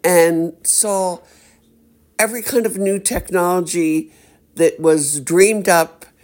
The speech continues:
it's not on the market yet. Some will be on the market in a year,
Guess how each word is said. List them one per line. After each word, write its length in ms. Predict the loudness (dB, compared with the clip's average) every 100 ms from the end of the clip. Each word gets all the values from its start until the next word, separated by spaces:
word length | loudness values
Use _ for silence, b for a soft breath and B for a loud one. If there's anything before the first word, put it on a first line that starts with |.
| b _ _
it's 200 | -6 -4
not 240 | -2 -4 -2
on 180 | -2 0
the 60 |
market 440 | 2 0 0 -4 0
yet. 440 | 2 2 -2 _
Some 400 | -14 -8 -4 -2
will 160 | -2 -4
be 200 | 0 2
on 120 | 2
the 80 | 0
market 360 | 0 -2 -4 -4
in 220 | -4 -2
a 80 | -2
year, 680 | -2 0 0 -2 -6 -10